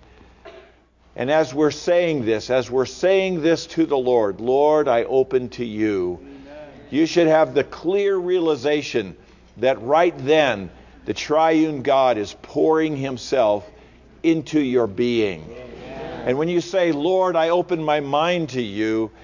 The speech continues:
Speaker 1: you should have the clear understanding that your mind is right now receiving God as life,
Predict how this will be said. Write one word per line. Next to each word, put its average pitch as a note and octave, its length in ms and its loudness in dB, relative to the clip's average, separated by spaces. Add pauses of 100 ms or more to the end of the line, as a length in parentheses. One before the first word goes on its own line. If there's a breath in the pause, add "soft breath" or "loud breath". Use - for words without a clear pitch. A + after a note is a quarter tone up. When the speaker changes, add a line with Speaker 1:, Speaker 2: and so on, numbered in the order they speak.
(240 loud breath)
Speaker 1:
you E3 240 0
should F3+ 240 0
have D#3 300 2
the C3 100 0
clear F3+ 580 0
understanding D#3 1000 0
that B2 200 2
your C3 160 2
mind C#3+ 580 0
is A#2+ 280 -4
right D#3 400 2
now D3 420 2
receiving C#3 1160 0 (580 soft breath)
God F3 520 4
as D#3 320 2
life, C#3 840 0